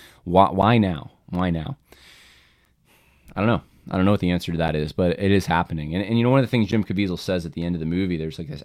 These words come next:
after the credits, there's this video of him talking, and he says, "Hey, this could be like the Uncle Tom's Cabin of the, of twenty twenty-three." And I thought to myself, you know, actually, no. Actually, no, in a way. Because Uncle Tom's Cabin was technically a fantasy.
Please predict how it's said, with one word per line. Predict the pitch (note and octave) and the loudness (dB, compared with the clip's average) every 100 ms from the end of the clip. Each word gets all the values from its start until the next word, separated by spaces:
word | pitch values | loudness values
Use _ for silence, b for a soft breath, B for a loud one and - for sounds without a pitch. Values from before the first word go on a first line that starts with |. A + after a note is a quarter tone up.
| - | -4
after | E2+ - F#2 D#2+ D2+ | -4 -4 -6 -6 -8
the | D2 | -10
credits, | - F2+ D2+ - | -4 -4 -4 -8
there's | D#2+ D#2 | -10 -10
this | D#2 - | -14 -14
video | F2+ F2+ F2+ D#2+ D2+ - b b b | -6 -4 -2 -4 -6 -12 b b b
of | E2 | -8
him | E2 F2+ | -4 -2
talking, | - F2+ F#2 F2 E2 | 0 0 0 -4 -4
and | |
he | F2 | -4
says, | - F#2+ E2+ | -2 -2 -2
"Hey, | G#2+ | -2
this | F#2+ G2 | -2 -2
could | B2 | 0
be | G2 | 2
like | F#2 F2 | 2 0
the | - | 0
Uncle | G2 F#2 | -2 -2
Tom's | F2 E2+ D#2 D2+ | -4 -2 -2 -4
Cabin | - E2+ F2 D2+ C#2 b b b b b - | -2 -2 0 -2 -4 b b b b b -4
of | F2+ E2 D#2 C#2+ | 0 0 -2 -6
the, | F2 E2 D#2+ D#2+ | -4 -2 -2 -4
of | - E2 | -6 -4
twenty | F#2+ E2 | -2 -2
twenty-three." | - E2 D2 F2 C#2+ - b b b b b b | 0 -4 -2 -4 -4 -8 b b b b b b
And | G#2 | 0
I | G#2+ | 0
thought | F3 F#3 | 2 0
to | - | 0
myself, | G#2 - F#2+ | 0 0 -2
you | A2+ | 0
know, | G#2+ C#3+ | 2 2
actually, | E3+ C3 - C#3 F#2+ | 2 -2 -2 0 2
no. | F2 F#2 C#2+ - _ _ _ - | 2 0 -2 -10 _ _ _ -12
Actually, | - F#2+ - B2+ | -8 -6 0 2
no, | C#3+ G#2+ | 4 4
in | |
a | E2 | 2
way. | D2 C#2+ - b b b b b | -2 -6 -10 b b b b b
Because | G2+ A2+ | -4 0
Uncle | G#2 D3 | 0 0
Tom's | D#3+ A#2+ G2 F2+ | 0 0 0 -2
Cabin | - D#3+ F3+ F#2 D#2+ E2+ | -2 -2 2 2 0 -4
was | - G2 | -8 -4
technically | - G2+ G#2+ F#2+ | -2 -2 -2 -6
a | |
fantasy. | F2 F2+ D#2+ - F2+ - | -4 -4 -6 -8 -14 -18